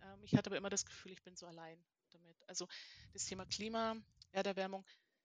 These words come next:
kann man ja sehr gut ausblenden und die meisten blenden's, blenden's eigentlich mehr oder weniger aus. Ja, und es ist, ähm, gibt auch Forschung <laughs> darüber, wenn, ähm, also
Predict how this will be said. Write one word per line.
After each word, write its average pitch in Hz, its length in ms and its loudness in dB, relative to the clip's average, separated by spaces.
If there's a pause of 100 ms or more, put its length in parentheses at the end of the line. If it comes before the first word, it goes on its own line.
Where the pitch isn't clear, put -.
(260)
kann 202 140 0
man 196 80 6
ja 190 120 6
sehr 180 180 2
gut 180 180 -4
ausblenden 208 600 0
und 185 120 -14
die - 40 -20
meisten 175 480 -4 (100)
blenden's, - 720 -8 (220)
blenden's - 800 -4
eigentlich - 520 -8 (380)
mehr 165 340 0
oder 165 180 -6
weniger 156 400 -10
aus. - 680 -2
Ja, 185 180 -12
und 185 200 -18
es - 160 0
ist, - 180 -4 (480)
ähm, 170 280 0
gibt - 200 -10
auch 196 80 -4
Forschung - 460 2 (100)
<laughs> 185 200 6
darüber, 190 120 8 (180)
wenn, 180 440 -2
ähm, 180 420 -8 (720)
also - 280 -14